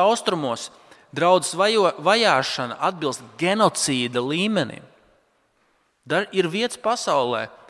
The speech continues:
kur notiek tas, ko mēs šeit lasām Mestars grāmatā trešajā nodaļā, kur draudzes nogalināšana pielīdzinās,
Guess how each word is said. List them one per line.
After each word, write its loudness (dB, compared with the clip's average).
kur -8
notiek -4
tas, -10
ko -6
mēs -6
šeit -6
lasām -4
Mestars -6
grāmatā -4
trešajā -6
nodaļā, -10
kur -10
draudzes 0
nogalināšana -2
pielīdzinās, -4